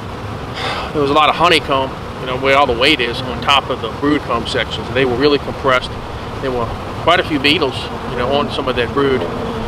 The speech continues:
We literally used, like, one piece of brood. Uh, that's all I could pull out, really, and, uh, and utilize. A lot of it was breaking up when I was trying to pull it out, and like I said, it had a lot of beetles on it. But, um, anyway, I mean, they were happy with the box.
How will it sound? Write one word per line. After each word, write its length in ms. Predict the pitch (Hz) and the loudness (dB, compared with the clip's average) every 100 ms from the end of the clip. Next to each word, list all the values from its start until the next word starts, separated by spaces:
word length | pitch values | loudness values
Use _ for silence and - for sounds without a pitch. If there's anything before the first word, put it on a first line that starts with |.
| - - - | -6 0 4
We 140 | 240 | 6
literally 340 | 214 208 190 | 6 6 6
used, 180 | 190 175 | 4 4
like, 160 | 175 147 | 4 2
one 200 | 160 170 | 2 2
piece 280 | 165 165 151 | 2 0 0
of 80 | 107 | -2
brood. 320 | 147 143 120 - - - | 0 0 0 -4 -8 -2
Uh, 260 | 139 131 127 - - - - - - - - - 110 - | 2 2 0 -6 -12 -12 -12 -10 -10 -10 -10 -6 -6 -4
that's 160 | 240 | 0
all 120 | 180 151 | 2 2
I 80 | |
could 120 | - 240 | 4 6
pull 200 | 233 240 | 8 8
out, 200 | 233 226 | 8 8
really, 320 | 233 139 240 | 6 4 2
and, 360 | 240 - 120 | 0 -4 -4
uh, 220 | 127 123 117 | -2 0 0
and 160 | 117 | -2
utilize. 540 | 120 143 120 113 113 233 | 2 2 4 4 2 0
A 60 | 240 240 | -4 2
lot 120 | 139 | 2
of 80 | 143 | 2
it 40 | 135 | 0
was 100 | 120 113 | -4 -2
breaking 320 | 131 139 135 | 0 0 0
up 140 | 123 127 - - - - - - | -2 -2 -6 -10 -12 -12 -12 -8
when 80 | 131 | -4
I 40 | |
was 120 | 123 | -4
trying 220 | - 147 123 | 0 0 0
to 40 | - | -2
pull 160 | 147 | 0
it 60 | 131 | 2
out, 160 | 123 123 | 0 0
and 100 | 110 | -4
like 160 | 110 | -8
I 40 | 117 | -6
said, 160 | - | -6
it 80 | 120 | -4
had 80 | 127 | -2
a 20 | |
lot 100 | 120 | -2
of 80 | 107 | -4
beetles 320 | 123 123 107 | -4 -4 -4
on 140 | 110 110 | -4 -6
it. 60 | 117 | -6
But, 120 | - 120 | -6 -4
um, 1400 | 117 110 - - - - - - - - - - - | -4 -4 -6 -6 -6 -6 -4 -4 -6 -6 -6 -4 -2
anyway, 300 | 151 202 202 | 2 6 6
I 40 | 190 | 6
mean, 200 | 185 175 | 4 6
they 80 | 196 | 6
were 100 | 170 | 6
happy 300 | 185 202 196 | 4 4 4
with 140 | 180 | 2
the 60 | 151 | 4
box. 400 | 151 175 202 | 4 4 2